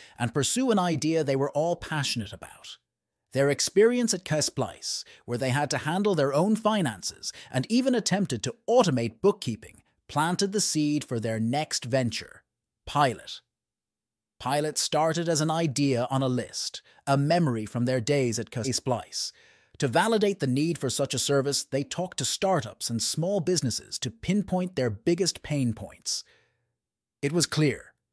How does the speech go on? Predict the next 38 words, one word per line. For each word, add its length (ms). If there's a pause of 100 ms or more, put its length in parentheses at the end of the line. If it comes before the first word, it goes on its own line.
(220)
finance 640
and 80
accounting 600 (100)
were 120
as 160
much 300
of 100
a 60
headache 480
in 100
twenty 400
seventeen 680 (260)
as 140
they 120
had 140
been 200
back 300
in 100
two 200
thousand 460
nine. 400 (1000)
So 280
how 300
do 80
you 100
go 300
from 180
an 80
idea 540
to 120
your 160
first 380
paying 300
customers? 640 (500)
For 100
the 100
Pilot 420
founders, 500